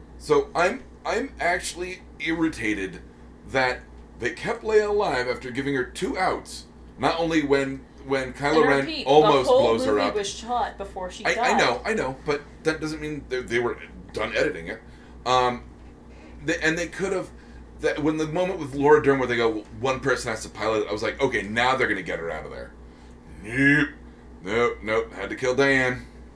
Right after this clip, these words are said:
Speaker 1: Fine. Laura Dern did a better job
Speaker 2: She did
Speaker 1: in
Speaker 2: an
Speaker 1: Star
Speaker 2: incredible
Speaker 1: Wars
Speaker 2: job.
Speaker 1: than I thought in certain scenes of Twin Peaks. 'Cause Twin Peaks, she was so, like,
Speaker 2: Wooden?
Speaker 1: stiff. Yeah.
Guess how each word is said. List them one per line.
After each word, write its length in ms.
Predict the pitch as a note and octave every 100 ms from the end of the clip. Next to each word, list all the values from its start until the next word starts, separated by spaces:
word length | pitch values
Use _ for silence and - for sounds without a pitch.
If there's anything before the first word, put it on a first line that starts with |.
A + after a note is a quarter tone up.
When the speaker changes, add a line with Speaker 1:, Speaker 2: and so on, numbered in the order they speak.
| - - - - -
Speaker 1:
Fine. 380 | - A2+ A2+ - - -
Laura 240 | F3+ D#3+
Dern 160 | C#3 C#3+
did 100 | A#2
a 40 |
better 340 | G2+ A2 B2+ B2+
job 480 | G2+ A2 A2+ A2 - - - - - - -
Speaker 2:
She 160 | -
did 140 | F4 C4
Speaker 1:
in 140 | C#3+
Speaker 2:
an 60 | C#3
Speaker 1:
Star 340 | - C3 C3+ D3+
Speaker 2:
incredible 100 | F3 G#3
Speaker 1:
Wars 300 | G3+ - -
Speaker 2:
job. 260 | - - -
Speaker 1:
than 140 | C3+
I 100 | C#3
thought 320 | C#3 C#3+ C#3+
in 100 | B2
certain 400 | A2+ - C3 C3
scenes 340 | B2+ A#2+ A#2+ A2
of 100 | G2+
Twin 240 | - A2
Peaks. 540 | G#2 - G2+ - - - - - - - - - - -
'Cause 140 | C#3
Twin 260 | - G3+ C4
Peaks, 320 | - F#3+ -
she 120 | - D3
was 140 | C3
so, 720 | - - G3 F#3+ E3+ G#2+ - - - - - -
like, 200 | B2+ C3 - - F3
Speaker 2:
Wooden? 360 | F#3+ G3 A3+ -
Speaker 1:
stiff. 340 | C3+ C3+ -
Yeah. 380 | A2+ F3+ A#3 C3